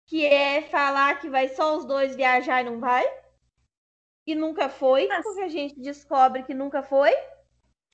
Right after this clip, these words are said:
Speaker 2: Não, mas, gente, o início do filme, na hora que ele fala, o namorado dela vira e fala, "Não, porque nós vamos pro lago amanhã, yay!"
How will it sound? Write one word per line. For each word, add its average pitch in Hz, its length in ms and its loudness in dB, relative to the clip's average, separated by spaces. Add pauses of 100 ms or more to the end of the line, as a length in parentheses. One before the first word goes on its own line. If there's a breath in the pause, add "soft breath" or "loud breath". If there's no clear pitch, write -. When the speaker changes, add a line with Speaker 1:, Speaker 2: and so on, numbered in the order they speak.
(240 loud breath)
Speaker 2:
Não, 339 240 2
mas, - 260 2 (1300)
gente, 320 440 -4 (140)
o 277 80 -2
início 294 400 -4
do - 100 -2
filme, 254 300 -10
na 220 140 -2
hora 220 140 2
que 233 100 -6
ele 226 100 -8
fala, 233 540 2
o 285 100 -2
namorado 254 440 0
dela 185 260 0
vira 233 160 -8
e - 60 -10
fala, 233 240 4
"Não, 320 200 6
porque 311 220 0
nós 294 220 4
vamos 359 200 0
pro - 160 -4
lago 294 300 6
amanhã, 285 500 2
yay!" 294 760 4